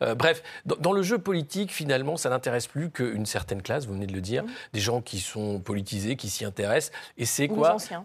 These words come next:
Speaker 1: Douze pour cent de la population qui
Speaker 2: Mm.
Speaker 1: va finalement, euh, donner à Emmanuel Macron une majorité, mais qui gouverne dans des conditions pareilles ? Où est le peuple ? Je rappelle ce qu'est quand même,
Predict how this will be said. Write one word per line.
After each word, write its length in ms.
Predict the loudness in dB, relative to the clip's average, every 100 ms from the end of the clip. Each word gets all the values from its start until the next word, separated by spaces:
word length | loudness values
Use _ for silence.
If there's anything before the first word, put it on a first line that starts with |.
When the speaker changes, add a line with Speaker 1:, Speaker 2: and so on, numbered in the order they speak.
| -4
Speaker 1:
Douze 320 | 0 0 0 -4
pour 240 | -8 -6
cent 160 | -6 -4
de 60 |
la 80 | -4
population 640 | -4 -6 -6 -6 -6 -8
qui 160 | -6 -2
Speaker 2:
Mm. 20 |
Speaker 1:
va 100 | -2
finalement, 540 | -2 -2 0 0 -2 -4 -8 -4
euh, 80 | -2
donner 540 | 2 2 2 2 0
à 120 | 0 0
Emmanuel 220 | 0 2
Macron 420 | 0 0 -2 -2
une 120 | 0 2
majorité, 440 | 0 0 -2 -2
mais 200 | -2 -2 _ _
qui 180 | -2 0
gouverne 460 | 0 0 0 -2 -2
dans 80 |
des 140 | -4 -4
conditions 400 | -6 -6 -10 -8
pareilles ? 340 | -6 -6 -8 -10 -16 -12 -2
Où 200 | 2 4
est 80 | 2
le 120 | -2
peuple ? 260 | -2 -2 0
Je 140 | 2
rappelle 320 | 2 4 0
ce 160 | 0 -2
qu'est 220 | 2 2
quand 160 | 0 2
même, 220 | 2